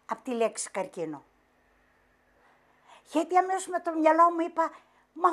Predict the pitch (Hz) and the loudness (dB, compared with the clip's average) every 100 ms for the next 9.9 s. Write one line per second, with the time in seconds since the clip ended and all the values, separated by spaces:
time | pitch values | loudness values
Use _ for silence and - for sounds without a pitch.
0 | 320 285 262 339 269 311 302 294 294 285 | 2 -2 -2 -6 -4 -8 -8 -10 -8 -10
1 | - _ _ - 277 254 285 285 254 320 | -12 _ _ -2 -2 0 0 2 0 -2
2 | 320 302 269 302 269 208 170 - _ _ | -2 -4 0 2 2 2 -8 -16 _ _
3 | - 262 294 285 285 247 214 202 - 202 | -8 -2 -2 4 6 6 0 -8 -10 -10
4 | 196 180 175 _ _ _ _ _ - 202 | -10 -14 -16 _ _ _ _ _ -16 -4
5 | 233 254 311 269 180 - - 254 294 - | 2 4 4 -2 -6 -18 -4 2 2 0
6 | 349 370 349 330 339 320 311 - 403 403 | -4 -2 0 0 0 -2 -2 0 0 2
7 | 320 302 285 240 254 247 220 208 233 _ | 2 4 4 4 2 2 0 -8 -10 _
8 | _ _ _ _ 302 302 381 392 359 349 | _ _ _ _ -8 -4 -2 0 0 0
9 | 330 277 233 247 226 190 - 175 | 0 -4 -4 -8 -8 -8 -10 -18